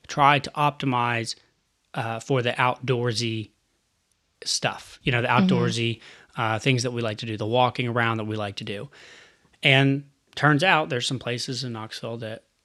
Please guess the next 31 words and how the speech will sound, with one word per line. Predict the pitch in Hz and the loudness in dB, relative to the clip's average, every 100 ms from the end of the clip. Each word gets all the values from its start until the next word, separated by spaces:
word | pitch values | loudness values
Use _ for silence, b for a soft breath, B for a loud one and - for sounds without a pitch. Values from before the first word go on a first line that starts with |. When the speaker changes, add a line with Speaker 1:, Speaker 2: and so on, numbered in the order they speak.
| - | 0
Speaker 1:
that | 120 | 4
Speaker 2:
We | |
Speaker 1:
we | 233 | 6
Speaker 2:
can | 269 | 6
Speaker 1:
can | 330 | 8
Speaker 2:
do | |
Speaker 1:
do | |
Speaker 2:
that. | 254 175 - | 8 6 2
Speaker 1:
that. | - | -6
And | - 131 | 0 0
so | 120 | 2
Speaker 2:
Yeah. | 240 190 | 4 4
Speaker 1:
we're | |
really | 139 123 123 | 4 2 0
excited | 117 131 113 107 | 0 2 2 0
about | 107 110 | -6 -8
that. | 117 110 - | -6 -6 0
And | 151 123 | 0 2
so | 139 135 127 - _ _ _ _ _ | 2 2 0 -6 _ _ _ _ _
I | 151 | -2
think, | 139 165 - _ _ | 2 0 -2 _ _
to | - | 0
me, | 139 139 135 | 4 4 4
the | 120 113 | 2 0
takeaway | 131 123 131 117 117 | 0 0 0 -2 -2
again | 117 117 | -2 -4
is | 113 | -4
just | 117 - - | -6 -8 -8
really | 135 139 156 165 156 | -4 0 2 2 2
trying | - 135 127 | 0 0 0
to | 117 120 120 113 | -2 -2 -2 -4